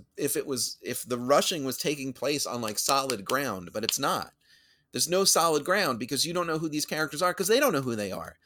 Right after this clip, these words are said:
So if they had been pushing forward the character development at the same rate as they were pushing forward the mystery, as you say, th-,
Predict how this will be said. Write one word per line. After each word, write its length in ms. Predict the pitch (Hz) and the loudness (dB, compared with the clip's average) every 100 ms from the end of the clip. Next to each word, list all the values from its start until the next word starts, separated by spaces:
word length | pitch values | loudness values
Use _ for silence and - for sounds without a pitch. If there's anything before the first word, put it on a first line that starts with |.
| - _ | -20 _
So 240 | - 190 196 | 2 2 4
if 160 | 285 - | 2 4
they 160 | 339 | 2
had 180 | 226 160 | 2 0
been 200 | 165 156 | -2 -4
pushing 360 | - 208 190 170 | 0 0 0 -4
forward 480 | - 165 208 156 | -4 -2 0 0
the 80 | 127 | -2
character 520 | - 151 190 226 - | -4 0 2 0 -2
development 640 | 139 127 110 110 - 110 110 | -4 -4 -2 -2 -2 -6 -6
at 140 | 113 | -4
the 80 | 117 | 2
same 460 | - 151 151 131 135 | 2 2 -2 -2 0
rate 280 | 156 143 _ _ - | 0 -2 _ _ -8
as 120 | 120 | -2
they 120 | 127 | 0
were 120 | 120 117 | 0 0
pushing 360 | 175 - 135 | 0 -2 -4
forward 380 | - 143 131 110 | -6 -2 -2 -2
the 80 | 120 | -4
mystery, 460 | 165 - 147 110 | 2 2 2 -8
as 180 | 98 - | -6 -6
you 60 | 104 | -2
say, 420 | - 247 123 113 _ _ _ _ _ | 0 0 0 -6 _ _ _ _ _
th-, 120 | 120 | -20